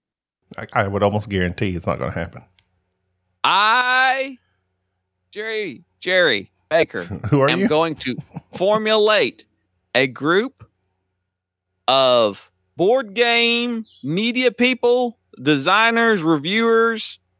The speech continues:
Speaker 2: smart people, the best of people, great people.
Speaker 1: <laughs>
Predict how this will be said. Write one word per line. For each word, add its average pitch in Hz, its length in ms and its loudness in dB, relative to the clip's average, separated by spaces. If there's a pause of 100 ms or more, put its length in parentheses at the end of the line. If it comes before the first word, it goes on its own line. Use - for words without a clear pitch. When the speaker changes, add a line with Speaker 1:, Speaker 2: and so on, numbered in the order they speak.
(100)
Speaker 2:
smart 226 460 0
people, - 480 0 (160)
the 151 80 0
best 190 380 2
of 165 120 0
people, 110 460 0 (760)
great 214 320 0
people. 143 520 2
Speaker 1:
<laughs> - 60 -20